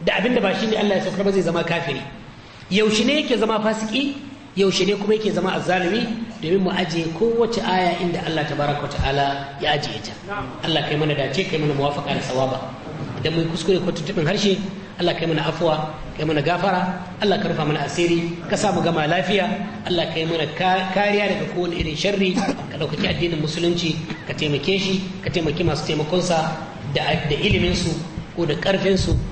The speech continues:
ko da kuɗinsu, ko da hankalinsu, ko da mukaminsu,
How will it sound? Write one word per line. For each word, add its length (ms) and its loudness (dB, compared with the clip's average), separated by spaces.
ko 120 0
da 80 0
kuɗinsu, 520 4
ko 100 2
da 100 0
hankalinsu, 720 0
ko 100 2
da 100 2
mukaminsu, 680 0